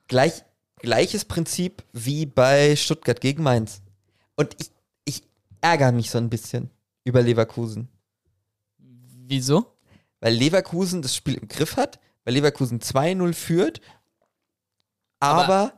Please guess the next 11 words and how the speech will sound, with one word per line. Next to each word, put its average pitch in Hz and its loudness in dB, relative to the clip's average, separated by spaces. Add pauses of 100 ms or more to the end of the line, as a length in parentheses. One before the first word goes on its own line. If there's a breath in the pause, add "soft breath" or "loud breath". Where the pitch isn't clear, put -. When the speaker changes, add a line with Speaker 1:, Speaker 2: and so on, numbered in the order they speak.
Speaker 1:
Leverkusen 156 -2
wird 151 -2
schlampig - -4
und 120 -8
das 127 -2
verstehe - -2
ich - -14
nicht. 104 -8
Speaker 2:
Die 151 4
haben 139 -2 (220)
absolut 160 -4